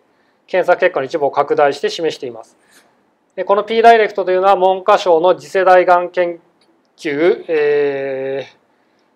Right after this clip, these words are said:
ー、違いますね、えー、次世代がん研究シーズ戦略的育成プログラムというもので行った、えー、ヒト資料についての全エクソンシーケンスなどのデータを掲載した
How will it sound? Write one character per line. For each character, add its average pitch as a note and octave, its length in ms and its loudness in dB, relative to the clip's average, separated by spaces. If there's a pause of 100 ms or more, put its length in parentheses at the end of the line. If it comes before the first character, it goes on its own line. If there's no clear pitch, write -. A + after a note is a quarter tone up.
(180)
ー、 - 40 -16
違 C3 40 -12
い - 20 -10
ま B2 60 -14
す - 100 -16
ね、 B2+ 80 -10
え B2+ 300 -6
ー、 - 20 -20
次 C3 60 -20
世 F3+ 180 2
代 F3+ 260 4
が D3+ 140 2
ん A#2+ 140 -8 (260)
研 F3+ 240 -4
究 F3+ 240 -2
シ F3 300 -8
ー D3 40 -10
ズ B2+ 240 -14
戦 E3 300 -4
略 F3 180 0
的 E3+ 300 -6
育 C#3+ 160 -16
成 F3 240 0
プ E3+ 140 -4
ロ D#3+ 100 4
グ E3 80 2
ラ D#3 100 4
ム A#2+ 140 -10 (160)
と - 80 -8
い F#3+ 40 -2
う - 20 -4
も G3+ 80 -2
の B3+ 100 2
で B3 60 4
行 F3 180 2
っ D3 220 0 (100)
た、 G#3+ 240 -2 (300)
え F3 160 2
ー、 - 20 0
ヒ E3+ 100 -10
ト G#3+ 120 -2
資 A3+ 140 -6
料 G#3+ 180 2
に F3 120 -2
つ E3+ 160 -8
い D#3+ 80 -8
て F#3+ 140 -4
の G3+ 240 -2
全 G3 260 0
エ D#3 60 -6
ク - 80 -16
ソ F#3 160 -2
ン F3 60 -2
シ F3+ 160 -6
ー E3+ 40 -14
ケ E3+ 120 -4
ン C#3+ 100 -6
ス C3 320 -12
な F3 100 -2
ど E3 120 0
の G#3+ 160 0
デ E3+ 140 6
ー D#3+ 40 -16
タ F#3 140 4
を A3+ 100 2
掲 E3 160 0
載 D3+ 180 -2
し - 60 -14
た C#3 160 -4